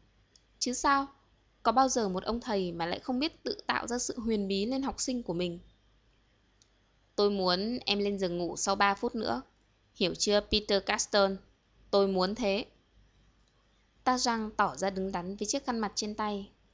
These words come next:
"Cảm ơn sự chỉ dẫn của thầy." Nhưng ông ta chẳng buồn nghe. Cái nhìn của ông ta đã hướng về dãy hành lang dọc tầng hai. Chỉ bằng biện pháp đi tuần tiễu,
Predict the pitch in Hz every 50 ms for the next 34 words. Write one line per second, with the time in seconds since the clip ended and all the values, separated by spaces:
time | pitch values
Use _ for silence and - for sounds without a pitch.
0 | _ _ _ _ _ _ _ _ - - 208 185 208 226 233 233 226 - - -
1 | - 180 165 180 180 196 254 - 247 190 220 214 180 180 175 165 156 - _ _
2 | _ _ _ _ _ _ _ _ _ _ _ _ _ _ _ _ _ _ _ _
3 | _ - 220 208 214 208 208 202 - - 202 202 202 214 208 202 - - 190 151
4 | 151 170 170 165 165 175 196 208 202 202 202 202 - _ _ _ _ _ _ _
5 | _ - - 202 208 240 269 262 214 190 - - - 220 226 - 240 226 220 -
6 | - 226 220 220 190 196 226 269 262 208 180 190 - - 262 208 180 190 208 208
7 | 208 202 208 202 190 - - 190 175 175 190 220 220 214 208 202 202 - _ _
8 | _ _ _ _ _ _ _ _ _ - - 220 185 180 180 180 180 190 - -
9 | - 277 294 294 - 226 226 226 - 202 180 165 - 196 - - -